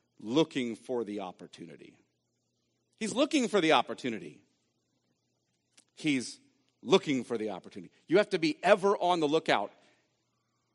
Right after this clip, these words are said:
A consistently godly man or woman can scandalize himself or herself and his family and the church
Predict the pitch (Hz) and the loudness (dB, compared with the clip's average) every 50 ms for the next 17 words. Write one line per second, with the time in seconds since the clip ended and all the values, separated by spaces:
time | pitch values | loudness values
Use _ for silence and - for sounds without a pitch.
0 | _ _ - 170 165 - - 180 147 - - - 254 240 - - 247 226 208 220 | _ _ 2 2 2 4 2 0 0 0 2 2 2 2 2 -2 -4 0 2 0
1 | 214 160 156 180 190 196 208 202 185 202 196 170 180 175 170 147 120 95 85 - | 0 2 4 6 6 8 6 6 4 2 2 6 6 8 8 8 6 2 -4 -10
2 | - _ _ _ _ _ _ _ _ _ _ _ _ _ _ _ _ _ _ _ | -18 _ _ _ _ _ _ _ _ _ _ _ _ _ _ _ _ _ _ _
3 | _ _ _ _ - - 156 175 190 202 196 180 185 175 160 143 110 95 82 76 | _ _ _ _ -4 2 6 8 8 8 8 8 8 6 6 4 2 -4 -10 -16
4 | - _ _ _ _ _ _ _ _ _ _ _ _ _ _ _ _ _ - - | -20 _ _ _ _ _ _ _ _ _ _ _ _ _ _ _ _ _ -10 0
5 | - 196 190 196 190 160 - - - - - - 214 220 233 240 226 202 175 160 | 2 4 4 4 4 2 -2 -4 -4 -4 2 6 8 8 8 8 6 6 8 8
6 | 151 147 147 143 123 - 170 190 196 - - 185 170 165 156 - - - 170 165 | 8 8 8 6 4 2 0 0 0 0 4 6 6 6 6 4 2 0 2 4
7 | 160 143 135 151 156 143 - - 135 110 98 98 101 - _ _ _ _ _ _ | 4 4 4 2 2 2 0 -2 -2 -2 -2 -4 -8 -12 _ _ _ _ _ _
8 | _ _ _ - - 170 185 202 208 214 190 - - 196 180 170 165 151 143 139 | _ _ _ 0 4 4 6 8 6 6 4 4 2 4 4 4 4 4 2 2
9 | 135 135 135 127 - - _ _ _ _ - 175 180 185 190 196 185 175 - - | 2 2 0 -4 -10 -20 _ _ _ _ 6 8 8 8 8 6 2 0 0 0
10 | - 175 143 131 117 - - - - - | 0 2 2 2 0 -4 -10 -12 -12 -14